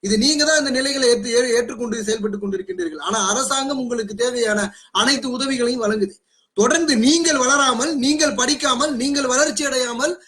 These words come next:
மற்ற சமுதாயங்களை நீங்கள் குறை கூறுவது என்பது இது வந்து நியாயமே இல்லை. நீங்க தான் போராடணும். உங்களுக்கு, உங்களுக்கு ஆசிரியர் வேலை கொடுக்குறாங்க, நீதிபதி வேலை கொடுக்குறாங்க, கலெக்டர் வேலை கொடுக்குறாங்க, காவல்துறை வேலை கொடுக்குறாங்க, உங்களுக்கு எந்த வேலை கொடுக்கல?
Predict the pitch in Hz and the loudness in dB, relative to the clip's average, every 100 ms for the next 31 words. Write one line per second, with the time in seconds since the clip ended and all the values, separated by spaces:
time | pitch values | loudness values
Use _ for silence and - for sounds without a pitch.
0 | _ - 190 208 311 294 311 339 330 302 | _ -6 -4 -2 -2 -2 -2 0 2 0
1 | 269 262 254 247 214 240 285 269 240 220 | -2 -4 -4 -6 -8 -8 -8 -8 -6 -6
2 | 208 202 220 370 - _ _ 196 220 233 | -4 -6 -6 -8 -14 _ _ -4 -2 -2
3 | 226 202 247 269 262 247 226 233 - _ | -4 -2 -2 -2 -6 -8 -10 -14 -18 _
4 | _ _ _ _ 190 294 311 320 311 302 | _ _ _ _ 2 4 4 4 4 4
5 | 302 277 247 247 247 208 - 175 240 240 | 4 2 0 0 0 -2 -6 -4 -2 -2
6 | 202 233 294 269 240 214 185 202 202 190 | 0 -2 -2 -4 -2 -2 -2 -6 -6 -6
7 | 190 247 262 277 247 214 202 190 196 208 | -6 -6 -6 -6 -4 -2 -2 -4 -6 -6
8 | 180 214 254 208 254 262 233 196 196 196 | -4 -4 -4 -4 -4 -4 -4 -2 -6 -8
9 | 175 165 247 320 - - _ - 233 320 | -12 -4 -2 -2 -4 -20 _ 0 2 4
10 | 311 285 240 226 214 208 202 190 185 220 | 2 2 0 2 0 -2 -2 -4 -2 -2
11 | 220 226 294 320 302 285 269 247 240 | 0 -2 0 2 2 2 -6 -6 -6